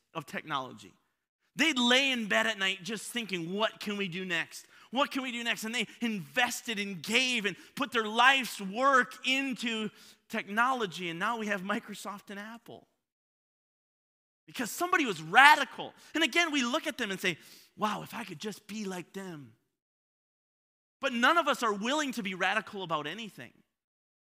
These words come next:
We're not willing to be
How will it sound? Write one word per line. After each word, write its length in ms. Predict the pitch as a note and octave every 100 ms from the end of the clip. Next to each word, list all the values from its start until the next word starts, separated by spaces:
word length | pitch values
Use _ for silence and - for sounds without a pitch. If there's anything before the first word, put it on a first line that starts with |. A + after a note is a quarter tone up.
| _ _ _ _ _ _ _
We're 80 | C4
not 300 | D#4 - G#3
willing 500 | A3+ C#4+ D#4+ C4 G3 - _ _ _ _ _
to 120 | C4
be 600 | F#3 E3 B3+ C#4+ C4+ A#3